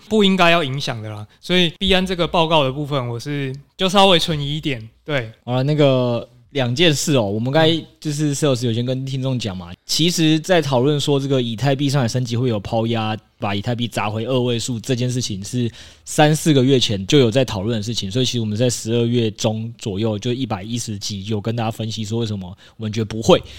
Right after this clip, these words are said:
Speaker 2: 那因为那集已经讲过，我们今天就不会针对这些细节机制再跟大家再讲一次。那有兴趣的听众可以直接回去听十二月十八号的一百一十集，以太坊会不会崩回二位数的分析，我们跟大家讲不会。对，大概是这样。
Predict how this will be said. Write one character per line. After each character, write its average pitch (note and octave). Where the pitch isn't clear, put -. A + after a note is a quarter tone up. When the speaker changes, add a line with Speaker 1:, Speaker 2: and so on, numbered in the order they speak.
Speaker 2:
那 C3+
因 D3
为 D3+
那 D#3+
集 B2
已 -
经 B2+
讲 G#2+
过， B2
我 A2+
们 G#2
今 B2+
天 B2+
就 C3+
不 B2+
会 B2+
针 B2
对 C3+
这 A#2+
些 A#2+
细 B2+
节 G2
机 F#2
制 G#2+
再 A2
跟 G#2+
大 G#2+
家 G#2+
再 G#2+
讲 E2+
一 F2
次。 -
那 B2+
有 A2+
兴 C3+
趣 B2+
的 B2
听 A#2
众 A#2
可 A2+
以 A2
直 G2
接 G#2
回 G#2
去 G#2+
听 G#2+
十 G#2
二 G2+
月 G#2+
十 -
八 F#2+
号 G2+
的 F2+
一 C#3
百 G2+
一 G2+
十 G#2+
集， F2
以 A2
太 C3+
坊 G#2+
会 C3
不 A#2
会 A#2+
崩 A2+
回 A2
二 G#2
位 A2+
数 G#2
的 G2
分 G2
析， G2+
我 -
们 F#2
跟 F#2
大 G2+
家 F#2+
讲 F2+
不 -
会。 F#2
对， E2+
大 A#2
概 A2
是 G#2+
这 G#2
样。 F#2